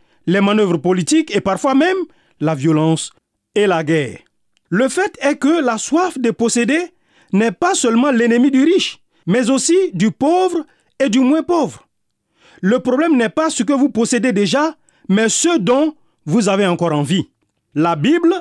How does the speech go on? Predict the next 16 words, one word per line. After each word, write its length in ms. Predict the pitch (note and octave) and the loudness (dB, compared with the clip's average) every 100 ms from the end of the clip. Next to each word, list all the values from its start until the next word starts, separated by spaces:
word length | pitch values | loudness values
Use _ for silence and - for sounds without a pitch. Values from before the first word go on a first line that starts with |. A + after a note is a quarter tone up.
| - | -4
a 100 | G3 | -4
beaucoup 300 | D#3+ G3 C4 G3+ | -2 -2 0 -2
à 80 | F#3 | 0
dire 360 | A3 D4+ E4 - | 2 2 0 -2
au 140 | G3+ | -2
sujet 260 | F#3+ F3+ G3 | 0 0 0
de 80 | E3 | 0
l'envie. 440 | E3 F3 A#3 - _ _ _ _ | 0 0 -2 -4 _ _ _ _
Jésus 480 | D3 A#2+ C4 B3 E4+ | -8 -2 0 2 0
dénonçait 560 | D3+ A#3 A#3+ B3 C#4+ D#4 | 0 0 2 0 0 0
les 100 | A3 | 0
chefs 220 | C4+ A3 | -2 -2
religieux 380 | G#3+ G3+ E3+ B3 | 0 0 0 0
de 100 | F#3+ | 0
son 160 | F#3+ | 0
époque, 380 | E3+ E3 E3+ - | 0 -2 -6 -6